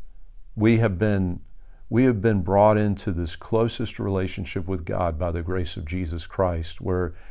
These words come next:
we know the presence of the Lord in our lives in a way that is inexplicable. The Lord comes and dwells in our hearts by His Spirit,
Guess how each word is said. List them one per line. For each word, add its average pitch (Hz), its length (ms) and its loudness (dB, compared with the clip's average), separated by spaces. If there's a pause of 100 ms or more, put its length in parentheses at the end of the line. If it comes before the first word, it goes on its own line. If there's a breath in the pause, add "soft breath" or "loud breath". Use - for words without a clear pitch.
(220 soft breath)
we 110 160 6
know 113 220 6
the 92 120 0
presence 110 580 2
of 101 80 -2
the 90 80 0
Lord 95 400 2
in 95 180 -2
our 90 180 2
lives 87 600 0
in 98 100 -2
a 92 60 -2
way 95 340 2
that 87 200 -2
is 87 220 -4 (220 soft breath)
inexplicable. 85 1000 -2 (540)
The - 80 -4
Lord 101 320 2
comes 104 260 2
and 82 200 -2
dwells 101 480 2
in 98 80 -2
our 92 160 0
hearts 87 580 -2
by 87 300 -2
His 85 180 -4
Spirit, 98 540 -2